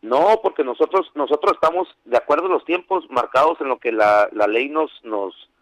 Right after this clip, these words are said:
nos, este, nos marca, ¿no? En, en los procesos electorales hay momentos en donde son, eh, aspiraciones, eh, precampañas, todo eso,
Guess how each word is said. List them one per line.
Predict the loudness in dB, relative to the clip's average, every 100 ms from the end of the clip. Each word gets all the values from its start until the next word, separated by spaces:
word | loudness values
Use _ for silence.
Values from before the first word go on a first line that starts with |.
| _ _ _ _ _
nos, | -8 -4 -4 -6
este, | -10 -10 -8 -6 -6 -8 -14 -14
nos | -12 -10 -2
marca, | -2 -2 -4
¿no? | -2 -4 -4
En, | -8
en | -8
los | -8 -6
procesos | -6 -4 -6 -4
electorales | -6 -4 0 0 0 -6 _ _ _ _ _
hay | -2 -2
momentos | -2 -2 -2 -2 -4
en | -4 -8
donde | -10 -6
son, | -2 -2 -2 _ _ _ _ -6
eh, | -2 -2 -4
aspiraciones, | -6 -6 -8 -2 0 0 -2 -6 -8 -8
eh, | -10 -8
precampañas, | -10 -10 -2 -2 0 -6 -8
todo | -6 -4 -6
eso, | -10